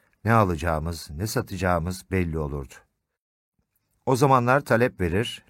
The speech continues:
lisans alırdık. Neye ithal müsaadesi çıkmışsa biz de ona göre talep yapardık ve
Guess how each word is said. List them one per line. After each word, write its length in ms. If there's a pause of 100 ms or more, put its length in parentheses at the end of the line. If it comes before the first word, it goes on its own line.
lisans 420
alırdık. 580 (540)
Neye 280
ithal 380
müsaadesi 600
çıkmışsa 680 (120)
biz 260
de 60
ona 220
göre 420
talep 320
yapardık 600
ve 220